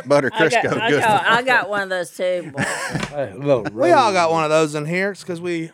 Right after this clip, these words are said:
Speaker 4: enjoy
Speaker 2: Well, I
Speaker 4: life.
Speaker 2: don't know
Speaker 3: Hey.
Speaker 2: about Si. He might
Speaker 3: Yeah.
Speaker 2: be getting
Speaker 3: Oh, yeah,
Speaker 2: one.
Speaker 3: I got
Speaker 4: Oh,
Speaker 3: one.
Speaker 4: look at that thing.
Speaker 2: Look at
Speaker 1: Oh,
Speaker 2: that.
Speaker 1: yeah.
Speaker 2: I never thought that would happen.
Speaker 3: That's right.
Speaker 1: Wow.
Speaker 3: Belly
Speaker 2: I
Speaker 3: roll.
Speaker 2: knew Si, he looked like a skeleton when I first met him.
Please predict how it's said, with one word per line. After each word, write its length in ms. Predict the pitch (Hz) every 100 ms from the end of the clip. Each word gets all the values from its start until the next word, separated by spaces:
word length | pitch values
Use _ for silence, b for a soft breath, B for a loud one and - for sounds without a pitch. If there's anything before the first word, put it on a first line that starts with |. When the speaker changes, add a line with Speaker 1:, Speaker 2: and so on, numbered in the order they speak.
| -
Speaker 4:
enjoy 480 | 165 151 151 180 156
Speaker 2:
Well, 60 | 214
I 140 | 247 302
Speaker 4:
life. 40 | 330
Speaker 2:
don't 100 | 285
know 120 | 277
Speaker 3:
Hey. 60 |
Speaker 2:
about 240 | 254 226 185
Si. 580 | - 190 214 208 165 220
He 80 |
might 220 | 220 220 285
Speaker 3:
Yeah. 60 |
Speaker 2:
be 200 | - 202
getting 240 | 175 147 151
Speaker 3:
Oh, 60 |
yeah, 160 | 160 113
Speaker 2:
one. 80 | 107
Speaker 3:
I 140 | 139
got 140 | 139
Speaker 4:
Oh, 140 | 170 151
Speaker 3:
one. 80 | 151
Speaker 4:
look 120 | 170
at 60 | 143
that 200 | 131 -
thing. 260 | 131 120
Speaker 2:
Look 80 | -
at 80 | -
Speaker 1:
Oh, 40 |
Speaker 2:
that. 160 | 277 226
Speaker 1:
yeah. 80 | 202
Speaker 2:
I 80 | 240
never 340 | 220 269 208
thought 360 | - 185 175 -
that 180 | 175 170
would 140 | 156
happen. 340 | 147 147 - 131
Speaker 3:
That's 100 | 120
right. 260 | 143 117 - -
Speaker 1:
Wow. 580 | - - - 339 302 -
Speaker 3:
Belly 220 | 208 247
Speaker 2:
I 140 | 349
Speaker 3:
roll. 160 | 294 277
Speaker 2:
knew 100 | 254
Si, 200 | - 254 240 240 208
he 100 | 208
looked 300 | 208 208 -
like 240 | 190 185 160
a 20 |
skeleton 720 | - 196 202 175 143 160 156
when 140 | 165
I 100 | 160 143
first 300 | 190 208 208
met 260 | 190 180 175
him. 220 | 143 147